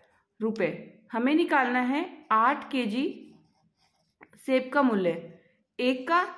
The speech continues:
नब्बे, हमें निकालना है आठ का। तो हम क्या करेंगे, नब्बे को आठ से गुणा कर देंगे, नौ अंटे बहत्तर, और आगे क्योंकि ज़ीरो था तो हम यहाँ लगा देंगे ज़ीरो। तो आठ केजी सेब का मूल्य कितना हो गया? सात सौ बीस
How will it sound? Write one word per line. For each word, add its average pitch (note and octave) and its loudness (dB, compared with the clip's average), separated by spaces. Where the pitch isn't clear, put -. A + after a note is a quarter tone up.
नब्बे, G#3+ 0
हमें C4 2
निकालना D#4 2
है D#4+ 0
आठ A#3 0
का। A#3+ 2
तो B3 -4
हम C4 2
क्या D#4 0
करेंगे, C#4 -2
नब्बे G#3+ 0
को B3 -2
आठ A3 2
से D4+ 2
गुणा G#3+ 2
कर B3 -2
देंगे, C4+ -2
नौ C4+ 4
अंटे B3 2
बहत्तर, G#3 -2
और A#3 0
आगे A3+ 0
क्योंकि C4 -2
ज़ीरो A3+ -2
था C#4 0
तो C#4 -2
हम B3+ 0
यहाँ B3 0
लगा G#3 0
देंगे G#3+ -2
ज़ीरो। E3 -4
तो - -12
आठ B3 2
केजी F4+ 2
सेब D#4+ -4
का D4+ 0
मूल्य B3+ 2
कितना B3+ -4
हो A#3 0
गया? A#3+ -2
सात A3 2
सौ F4 -2
बीस A#3+ -2